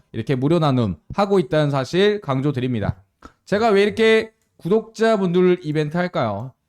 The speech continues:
저는 채널 성장이 목적이고요. 같이 성장하는 그런 매매자로서 서로 도움받고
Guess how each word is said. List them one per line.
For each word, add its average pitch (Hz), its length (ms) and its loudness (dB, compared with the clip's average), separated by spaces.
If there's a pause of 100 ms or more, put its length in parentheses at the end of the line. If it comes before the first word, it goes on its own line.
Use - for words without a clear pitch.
(100)
저는 143 180 -4
채널 233 280 0
성장이 214 340 0
목적이고요. 147 720 -4 (240)
같이 - 480 -6
성장하는 214 1040 0 (280)
그런 202 260 2
매매자로서 151 960 0 (260)
서로 220 360 0
도움받고 151 960 0